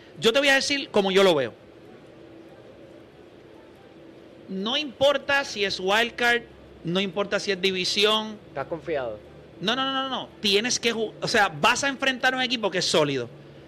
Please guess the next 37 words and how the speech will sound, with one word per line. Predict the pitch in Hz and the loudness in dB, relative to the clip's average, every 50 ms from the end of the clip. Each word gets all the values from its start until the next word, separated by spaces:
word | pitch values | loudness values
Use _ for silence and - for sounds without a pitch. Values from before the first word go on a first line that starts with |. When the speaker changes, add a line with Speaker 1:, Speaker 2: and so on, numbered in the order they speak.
| - - - - - - - - | -20 -20 -20 -20 -20 -20 -10 -2
Speaker 1:
Y | 226 214 214 240 | 0 2 4 4
es | 302 - | 2 2
como, | - 285 269 247 226 214 208 202 202 196 - - - - - - - - - - - | -2 -4 -4 -2 0 2 2 2 2 2 -2 -6 -16 -20 -20 -20 -20 -20 -20 -8 -2
tú | - 254 | -2 0
tienes | 202 285 302 294 285 | 2 2 0 0 0
que | - 269 269 | 0 0 2
decidir | 269 262 - 269 277 285 285 254 208 165 160 - - - - - | 2 0 0 -4 -2 -2 -4 -4 -6 -10 -14 -14 -18 -20 -20 -16
si | - - 208 160 | -8 -6 0 2
tú | 208 214 | 4 4
vas. | 214 190 160 180 | 4 2 0 2
Yo | 156 220 220 | 2 4 4
creo | 254 285 277 | 4 4 2
que | 269 233 | 2 2
la | 208 190 | 2 2
serie | - - 226 240 262 262 | 2 2 2 4 4 2
donde | 254 233 226 226 | 2 2 2 2
ellos | 233 226 | 2 2
van | 220 233 233 | 2 0 2
a | 226 | 2
tirar | 226 226 220 220 | 2 2 2 2
todos | 226 226 220 220 | 4 4 4 4
los | 220 220 | 2 2
cartuchos | 226 220 220 220 285 294 277 - 226 202 | 2 0 0 0 -2 -2 -2 2 2 2
es | 190 | 2
en | 196 | 2
esa | 202 196 | -2 -4
serie | 190 202 196 190 190 | -2 0 0 0 0
contra | 190 185 175 170 160 | -2 -2 -2 0 0
Atlanta. | 151 139 131 127 113 - 101 - - - - - - - | 0 0 -2 -4 -8 -12 -14 -14 -18 -20 -20 -16 -8 -8
Está | 135 - - 175 | -2 0 0 2
todo | 202 196 202 196 | 4 4 4 4
alineado, | 196 196 202 202 220 240 254 262 247 233 226 - 170 | 4 4 2 2 4 4 4 4 4 2 0 0 0
va | 165 165 | 0 0
a | 175 | 2
tirar, | 190 190 185 185 185 185 | 2 2 2 4 2 2
eh, | 180 180 175 180 185 180 175 175 170 165 165 165 165 | 0 0 -2 0 0 2 2 2 4 4 4 2 2
DeGrom, | 165 160 180 208 233 240 240 240 | 2 2 2 2 0 0 -2 -6